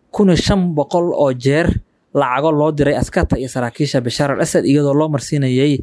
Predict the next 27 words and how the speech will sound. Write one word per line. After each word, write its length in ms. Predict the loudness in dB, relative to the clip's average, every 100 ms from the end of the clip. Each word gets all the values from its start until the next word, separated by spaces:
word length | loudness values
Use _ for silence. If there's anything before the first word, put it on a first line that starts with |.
| -8 _ _ -4
een, 440 | 0 2 2 0 -2 -6
tadbiiqan 640 | -4 0 2 0 -2 0 0
tajasuska 680 | 0 0 0 0 -4 -2 -2 0
ah. 100 | -2 -8 _ _ _ _ _ _ -2
Een, 360 | 0 4 4 2 0 -6 _ _ -12
waxaana 320 | -4 -2 0
xusid 340 | 0 2 2 4
mudan 320 | 4 2 0 -6 _ _ _ _ _ _ _
in, 180 | 0 2 2 0
ee, 260 | 2 2 0 _ _
tadbiiqa 400 | -2 2 4 2 2
hoostiisa 580 | 2 0 -2 -2 0 -2 0
lagu 240 | 0 2 0
qorayay, 520 | 0 2 4 6 4 4 -2 _ _ _ _ -2
een, 440 | 2 4 2 2 0 -2 -8 _
ciwaan 300 | -2 0 0 2
Facebook 460 | 0 0 0 2
ah 160 | 2 0 -2
oo 140 | 0
marka 260 | 0 -2 -4
ay 180 | 0 0
galaan 380 | 2 0 0 -2
askarta 400 | -6 -4 -4 -2
iyo 80 | -2
saraakiisha 460 | -2 -2 -4 -2 -4
isla 220 | 0 2
markiiba 540 | 2 0 0 2 2